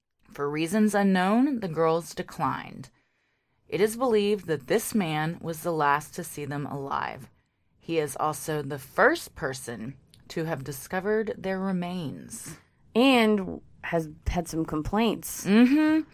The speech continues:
Speaker 1: Other women had previously complained about this tour guide harassing them, and he was known to bathe in the hot springs with female tourists, which is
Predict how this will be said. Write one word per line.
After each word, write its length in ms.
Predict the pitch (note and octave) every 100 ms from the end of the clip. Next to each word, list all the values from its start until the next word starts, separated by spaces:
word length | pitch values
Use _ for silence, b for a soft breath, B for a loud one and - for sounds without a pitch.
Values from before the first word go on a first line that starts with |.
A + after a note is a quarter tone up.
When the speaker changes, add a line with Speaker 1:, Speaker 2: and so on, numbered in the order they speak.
| B B B - -
Speaker 1:
Other 260 | B3 E4
women 500 | B3 E3 D3 C3+ F#3 - b b -
had 180 | E3+ -
previously 680 | - F#3+ A#3+ C4+ C4 C#4
complained 800 | C4 B3+ A#3 - B3 B3 E3 E3 -
about 460 | D3+ D#3 F#3+ -
this 220 | - G#3+ -
tour 320 | - B3 A3+
guide 320 | D3 C#3 D3
harassing 640 | - D#3+ E3+ G3+ - D3+ E2+
them, 260 | E2 F#2 - _ _ _ _ _ _ D#3+
and 140 | D#3
he 100 | E3+
was 220 | D#3+ D3+
known 420 | D#3 D#3 E3+ G#3+
to 140 | G#3 G3+
bathe 480 | D#3+ F3+ F#3 F#3+ -
in 160 | E3
the 60 | D3 -
hot 220 | C4 D#4
springs 680 | - - E3 C#3+ C3 D3 D#3
with 160 | D3 C#3
female 500 | - E3+ F3 G3+ G3+ G3+
tourists, 720 | - C4+ G3+ G2+ G2 - -
which 180 | C#3+ -
is 160 | C3